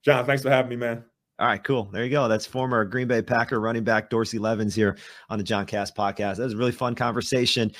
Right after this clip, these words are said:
Speaker 2: Uh, thank you to Dorsey, and thank you to you for listening to this podcast brought to you by Ian's Pizza with those three locations in Madison and Milwaukee. Stay tuned. We got a new promo coming up with Ian's Pizza. That should be around shortly, hopefully. Cross your fingers.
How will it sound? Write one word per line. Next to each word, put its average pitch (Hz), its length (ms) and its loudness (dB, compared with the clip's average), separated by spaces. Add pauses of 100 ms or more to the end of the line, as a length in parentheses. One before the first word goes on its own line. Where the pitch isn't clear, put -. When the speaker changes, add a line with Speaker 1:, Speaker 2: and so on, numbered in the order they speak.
(420)
Speaker 2:
Uh, 117 320 6
thank 139 240 0
you 135 60 4
to 123 80 2
Dorsey, 123 580 4
and 120 240 0
thank 156 220 4
you 147 40 8
to 135 80 4
you 147 280 6
for 143 160 -2
listening 135 520 2 (180)
to 151 140 2
this 139 180 2
podcast 135 580 0
brought 135 180 2
to - 60 -2
you 120 40 0
by 120 240 0
Ian's 135 260 0
Pizza 135 300 0
with 120 140 -2
those 117 160 -2
three 135 180 2
locations 117 560 0
in 98 120 0
Madison 120 480 0
and 107 280 -2
Milwaukee. 123 640 4
Stay 113 220 -2
tuned. 139 260 -4
We 123 80 -2
got 107 160 0
a 104 60 -2
new 110 140 0
promo 135 420 -2
coming 127 220 -4
up 123 180 -2 (320)
with 107 160 2
Ian's 117 240 0
Pizza. 135 320 2
That 120 180 2
should 95 160 -10
be 107 120 0
around 101 260 -2
shortly, 139 420 0
hopefully. 135 460 0 (260)
Cross 113 220 -8
your - 60 -20
fingers. 131 340 -2